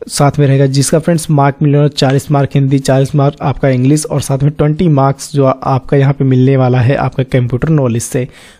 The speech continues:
जो पेपर होने वाला है फ्रेंड्स, पेपर टाइमिंग टेन मिनट्स, टेन मिनट और साथ में ट्वेंटी and फ़ोर्टी, टोटल मिला के आपका चालीस मिनट का यहाँ पे फ्रेंड्स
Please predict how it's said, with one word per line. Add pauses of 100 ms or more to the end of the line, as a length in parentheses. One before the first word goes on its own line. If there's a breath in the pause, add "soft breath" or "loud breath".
(140 loud breath)
जो
पेपर
होने
वाला
है
फ्रेंड्स,
पेपर
टाइमिंग
टेन
मिनट्स,
टेन
मिनट
और
साथ
में
ट्वेंटी
and
फ़ोर्टी,
टोटल
मिला
के
आपका
चालीस
मिनट
का
यहाँ
पे
फ्रेंड्स